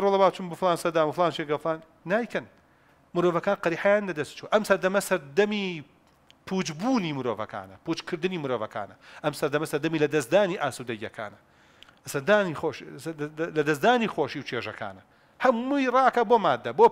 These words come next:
پارە، بۆ پارە، بۆ سەروەت. پارە، سەروەت، سەروەت، پارە. یعنی، ئەبێ مۆبایلەکەی چەند جار بگۆڕێ. ئەبێ سیارەکەی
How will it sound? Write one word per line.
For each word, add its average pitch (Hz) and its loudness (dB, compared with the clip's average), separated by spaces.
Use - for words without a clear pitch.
پارە، 156 4
بۆ 214 2
پارە، 160 4
بۆ 208 0
سەروەت. 175 2
پارە، 180 6
سەروەت، 190 2
سەروەت، 180 2
پارە. 131 0
یعنی، 151 -2
ئەبێ 170 0
مۆبایلەکەی 151 2
چەند 175 -2
جار 135 2
بگۆڕێ. 98 -8
ئەبێ 165 4
سیارەکەی 151 0